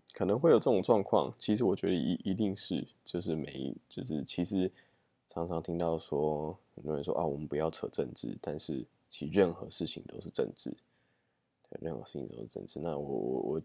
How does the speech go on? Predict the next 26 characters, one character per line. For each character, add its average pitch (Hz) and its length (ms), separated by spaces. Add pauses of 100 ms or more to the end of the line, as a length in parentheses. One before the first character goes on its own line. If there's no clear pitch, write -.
其 - 100
实 90 80
我 85 100
觉 78 160
得 80 80
这 92 160
部 92 120
电 87 160
影 65 200
当 87 200
时 - 420
就 82 180
是 71 320 (420)
在 85 240
这 90 220
样 82 180
子 - 120
的 - 80
情 - 260
况 80 260
下， - 340 (320)
所 - 220
以 80 100
它 80 360
其 - 180
实， - 320